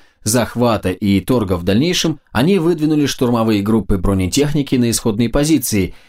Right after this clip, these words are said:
и как только мы пошли в атаку на их транспорты, которые я назвал про себя танками, пошли на штурм. Но это я тоже предвидел. Я следил из космоса за атакой наших истребителей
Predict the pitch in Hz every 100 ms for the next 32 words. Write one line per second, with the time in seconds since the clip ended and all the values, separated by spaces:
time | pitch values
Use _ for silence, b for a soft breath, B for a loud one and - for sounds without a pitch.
0 | b 131 131 123 - 147 113 101 110 107
1 | 95 107 98 92 120 110 - 90 92 101
2 | 95 b b b - 117 107 98 - 85
3 | 95 87 104 104 98 95 95 104 101 95
4 | 98 104 104 92 98 101 92 90 80 -
5 | 156 160 156 156 135 b b _ - 156
6 | - 120 107 90 - 87 67 57 _ _
7 | _ _ _ _ _ 113 104 92 85 90
8 | 90 135 113 90 76 73 62 52 _ _
9 | _ _ _ 110 156 175 - 143 135 170
10 | 131 - 143 131 127 107 110 104 107 101
11 | 117 113 104 104 - - 95 - 92 135
12 | 156 139 135